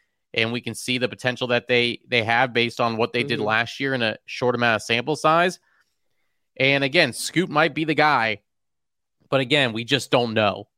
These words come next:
Speaker 2: Yeah.
Speaker 1: And, uh, maybe people do. Maybe people could see into the future and see that he's gonna be a generational player and a franchise leader, and, you know, we're all gonna be fools ten years later when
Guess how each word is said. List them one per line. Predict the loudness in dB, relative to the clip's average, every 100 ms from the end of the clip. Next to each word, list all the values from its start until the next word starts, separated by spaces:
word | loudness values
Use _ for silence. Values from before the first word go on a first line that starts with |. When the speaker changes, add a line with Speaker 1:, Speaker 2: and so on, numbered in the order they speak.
| _ _ _ -2
Speaker 2:
Yeah. | 2 2 2
Speaker 1:
And, | -2 -4 -10 -14 -20 _ -12
uh, | -12
maybe | -4 0 0
people | 0 -2 0
do. | 2 2 0
Maybe | -4 -4 -6
people | -8 -8 -6
could | -6
see | -2
into | -2 -2
the | -4
future | -2 -2 0
and | -2
see | 0
that | 0 0
he's | -2
gonna | -2
be | 0
a | 2
generational | 2 2 0 0 -4 -2
player | 2 4 4 4
and | 2 0 0
a | 0
franchise | 0 -2 0 0 0 0
leader, | 0 2 2
and, | 2 0 -4 -8 -6
you | -2
know, | 0
we're | 2 4
all | 4
gonna | 2
be | -2
fools | -2 0 2 2
ten | 2
years | 2 2
later | 2 2 2
when | 2 0